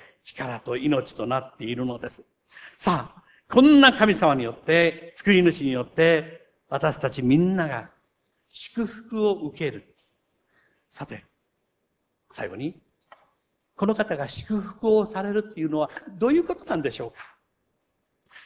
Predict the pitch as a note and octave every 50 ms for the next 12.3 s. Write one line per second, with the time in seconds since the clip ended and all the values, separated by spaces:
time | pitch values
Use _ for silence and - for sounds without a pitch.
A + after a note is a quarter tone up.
0 | _ _ - - C4+ C#4+ A#3+ G#3 F#3 - - - B3 C4 B3 A#3+ - C#4 A#3+ A3+
1 | - D#3+ D#3+ G#3 G#3+ A3+ G#3+ B3 B3 C4+ D4 C#4 - - E3+ D#3+ E3+ E3 - F3
2 | E3+ E3+ D#3+ D#3 - - - - - - - - _ _ A3+ - - G#3+ E3+ D3+
3 | - - - _ F#3+ A3 - C#4+ D4+ D#4 D4+ D4+ B3+ B3+ B3 A3 G3 F3+ D#3+ D#3
4 | - E4+ F#4 G4 F4+ C#4+ - - E3 D#3+ E3 D#3 C#3+ C3 B2 A#2 G#2 - A2+ G#2
5 | - _ - - _ _ _ _ _ _ _ _ _ _ _ _ _ _ _ _
6 | _ _ _ - D#4 D#4 C4 - A#3+ A3 G#3 G3 F3 - - A3+ A3+ G#3+ G#3 A3+
7 | G#3+ G3+ F#3+ G3+ G3 - A#3 G3+ G#3 G#3+ G#3 F3 E3 D#3+ D3+ D3 D3 - - E3+
8 | E3 D#3+ D3+ - - - _ _ _ _ _ _ _ _ G3 G#3 B3+ A#3+ B3 A#3+
9 | - A3+ F#3+ F#3 F3 - - G#3 A3 F#3 G#3 G3+ G3 F#3+ F#3 G#3+ G#3+ G#3+ G#3+ G3
10 | F#3 F#3+ F#3 F#3 G3+ G#3+ G3 F#3 F3 E3+ - - - - - - - _ _ _
11 | _ _ _ _ _ _ _ _ _ _ - C3+ G3 G#3+ G3 F3 D#3 D#3 D3+ C#3+
12 | C#3 B2+ A2+ G2+ - -